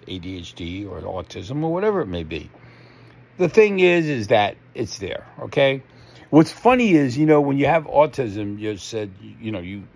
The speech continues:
someone will say you're autistic. When you have A D H D, it's not A D H D-tistic. Um, you know, you just have A D H D. It's like diabetes, you know, there was an argument about you're diabetic,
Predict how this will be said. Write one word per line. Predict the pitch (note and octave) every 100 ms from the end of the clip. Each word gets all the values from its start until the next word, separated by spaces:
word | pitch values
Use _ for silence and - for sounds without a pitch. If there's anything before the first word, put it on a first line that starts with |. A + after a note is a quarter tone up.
| _ -
someone | - - G#2+ G#2
will | F2+
say | A2
you're | F#2 F#2 F2
autistic. | E2 - F3+ - - - - - - -
When | C3+
you | C3+
have | C3
A | C3+
D | B2+ B2+
H | A2+ -
D, | D#3+ D#3+ A#2
it's | A2+
not | B2 A#2+ - _ -
A | A2 B2+
D | A2 A2 G#2
H | - -
D-tistic. | A2 F2 D#3+ - - - - - - - - - -
Um, | - A2 G#2 G#2 F#2+ G#2 -
you | - A2+
know, | E2+
you | F#2
just | F#2+ G2+ - -
have | G#2+ G#2
A | G#2 G2+
D | G2+ G2
H | F2 -
D. | C#3 D#2 - - - - C#3
It's | B2 -
like | C#3 C#3 A2 G#2+
diabetes, | B2+ B2 A2+ C#3 C#3 F#2+ E2
you | A2
know, | G2+ F#2+
there | G#2 G#2
was | F#2
an | -
argument | A2 G#2 G#2 G2+
about | F2+ F#2+ - -
you're | G2
diabetic, | F2 G#2+ F#2+ F2+ A#2+ D3